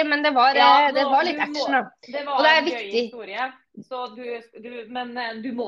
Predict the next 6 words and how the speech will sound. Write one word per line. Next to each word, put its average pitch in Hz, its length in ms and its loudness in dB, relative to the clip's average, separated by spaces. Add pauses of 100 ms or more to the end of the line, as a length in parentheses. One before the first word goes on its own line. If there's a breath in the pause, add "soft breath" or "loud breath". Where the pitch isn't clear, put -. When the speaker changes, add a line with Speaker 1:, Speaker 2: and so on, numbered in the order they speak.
Speaker 2:
bevege 185 300 -8
deg 175 80 -14
videre. 165 260 -14 (380)
Speaker 1:
<laughs> - 1500 -6
Ja, 226 200 0 (300)
OK. 226 240 -6